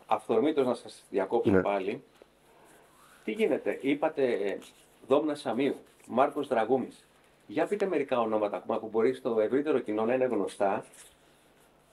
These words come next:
Speaker 1: και που γνωρίζω βεβαίως και τη βάζω, ας πούμε, την ερώτηση προβοκατόρικα, για να δούμε ποια είναι η έκταση επιπλε-, επί, α, προσώπων, μαθητών και ποια είναι η έκταση της,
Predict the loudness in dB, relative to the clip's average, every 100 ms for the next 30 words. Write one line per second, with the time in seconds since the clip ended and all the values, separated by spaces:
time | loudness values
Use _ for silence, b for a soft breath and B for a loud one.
0 | _ _ 2 4 4 2 0 4 4 4
1 | 2 -2 0 2 2 0 -2 0 2 2
2 | 2 -2 -4 -12 -8 -2 2 2 0 -6
3 | -6 -4 0 2 4 2 4 4 4 0
4 | -6 -10 _ _ _ _ _ _ _ -4
5 | 0 2 0 0 -4 -4 0 2 2 4
6 | 2 0 -8 -6 -6 -6 -4 -6 -4 -2
7 | -2 -4 -8 -8 -6 -2 -2 -2 -4 -4
8 | -6 -8 -10 -4 -2 0 4 2 2 -6
9 | -10 -6 -6 -6 0 4 4 4 -4 _
10 | _ _ _ _ -6 -2 0 0 2 2
11 | 2 2 -6 -10 -6 -4 -6 -16